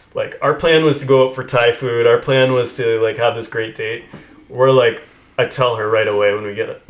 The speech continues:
we get to my truck, and she's like, "We can't go for dinner now. Like, this, this is awesome,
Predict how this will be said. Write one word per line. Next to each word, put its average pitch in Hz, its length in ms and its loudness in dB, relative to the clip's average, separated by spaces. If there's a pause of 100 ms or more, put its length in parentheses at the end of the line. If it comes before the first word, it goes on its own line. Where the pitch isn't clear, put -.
(140)
we 131 220 -12
get 117 160 -4
to 117 80 -14
my 104 120 -6
truck, 107 360 -6
and - 100 -20
she's 110 220 -16
like, 101 340 -8 (600)
"We 113 120 -16
can't 113 240 -12
go 104 120 -12
for - 140 -20
dinner 98 260 -18
now. 95 320 -20
Like, - 220 -18
this, - 400 -18 (360)
this - 420 -10 (920)
is 110 200 -8
awesome, 110 680 -4